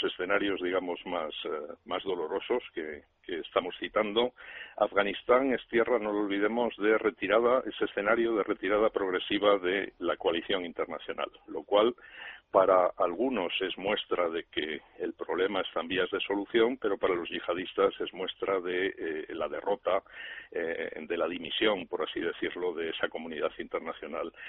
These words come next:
eh, con respecto a ese territorio. En Irak, eh, la semilla del enfrentamiento intercomunitario está bien asentada, como hemos visto,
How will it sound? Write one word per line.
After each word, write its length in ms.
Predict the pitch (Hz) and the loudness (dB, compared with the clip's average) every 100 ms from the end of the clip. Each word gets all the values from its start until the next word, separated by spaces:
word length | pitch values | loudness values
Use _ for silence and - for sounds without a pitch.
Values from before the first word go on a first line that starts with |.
| - - | -14 -6
eh, 680 | 85 - - - - - - | -6 -4 -8 -10 -12 -14 -10
con 160 | 76 | -8
respecto 400 | 78 78 90 - | -6 -4 -4 -4
a 40 | 82 | -4
ese 140 | 87 | -4
territorio. 580 | - 78 73 76 73 - - - | -6 -6 -6 -8 -8 -12 -12 -6
En 160 | 104 | 0
Irak, 420 | 104 117 131 - 113 | 4 6 4 2 0
eh, 260 | 101 90 | 0 0
la 200 | 85 90 - | 2 0 0
semilla 420 | 92 98 98 107 | -6 -4 2 4
del 160 | 101 95 | 4 0
enfrentamiento 920 | 85 - 90 90 92 104 95 - 90 | -4 -6 -2 0 0 -2 -4 -2 -2
intercomunitario 1040 | 90 85 82 92 90 87 - 101 98 92 80 | -2 -4 -4 -6 -6 -4 2 2 2 -2 -2
está 320 | - 90 85 | -2 0 0
bien 240 | 82 82 | -2 -6
asentada, 560 | 82 - 82 110 113 131 | -6 -8 0 2 2 0
como 200 | 85 90 | -2 -6
hemos 200 | 87 95 | -6 -4
visto, 420 | 110 - 113 | -6 -2 -2